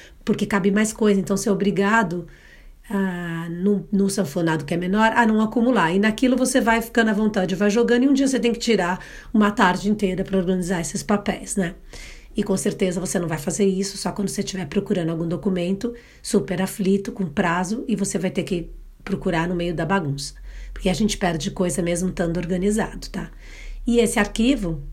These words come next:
você pode, se você quiser ter de todo jeito, ter aquelas pastas sanfonadas maiores, do tamanho de pasta suspensa, que são emendadas uma na outra.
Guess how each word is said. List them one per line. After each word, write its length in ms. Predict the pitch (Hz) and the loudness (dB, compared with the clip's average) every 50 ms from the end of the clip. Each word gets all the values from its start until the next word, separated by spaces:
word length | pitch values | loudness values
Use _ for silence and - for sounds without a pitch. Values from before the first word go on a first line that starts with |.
| - - - - - - | -12 -12 -12 -10 -4 0
você 260 | 196 202 202 - 233 | 0 2 4 2 2
pode, 380 | 240 - 240 233 269 277 269 | 4 6 6 6 6 6 4
se 160 | - - - 160 | 0 0 0 -2
você 240 | 165 185 - 196 | -2 -2 -2 -2
quiser 320 | - - - 165 180 170 156 | -4 -2 -2 -2 0 0 -2
ter 260 | 143 - - 180 160 | -2 -2 -2 -2 -2
de 100 | - - | -2 -4
todo 180 | - 160 156 165 | -4 -4 -4 -2
jeito, 320 | 151 196 208 202 208 - | 2 4 4 4 4 2
ter 140 | - 269 277 | 4 4 4
aquelas 400 | 285 285 247 185 185 185 - - | 6 4 2 0 0 0 -2 -2
pastas 280 | - 175 - - 175 | -2 -2 0 0 -2
sanfonadas 640 | - 196 175 - - 185 170 165 165 156 160 156 156 | -2 -2 -2 -2 -2 -2 0 0 0 0 0 -2 -2
maiores, 580 | 160 156 156 160 170 196 214 220 202 165 165 | -2 -2 0 0 2 4 4 4 2 2 -2
do 120 | 143 - 156 - - - - | -6 -8 -8 -10 -12 -12 -6
tamanho 300 | - 175 160 165 170 175 | -4 -2 -2 -2 -2 -4
de 100 | 147 - | -6 -6
pasta 240 | - - 160 160 - | -4 -4 -4 -4 -4
suspensa, 500 | - - - - - 226 220 214 214 - | -6 -6 -6 -4 0 2 2 2 2 0
que 80 | - - | -2 0
são 140 | - 220 | 0 0
emendadas 720 | 226 233 247 269 262 208 226 247 294 302 254 247 185 - 196 | 2 4 6 6 6 6 8 6 6 6 4 2 0 0 0
uma 180 | 185 175 175 | -2 -2 0
na 120 | 165 160 156 | 0 0 0
outra. 360 | 151 139 139 - - - - | 0 -2 -2 -6 -10 -14 -14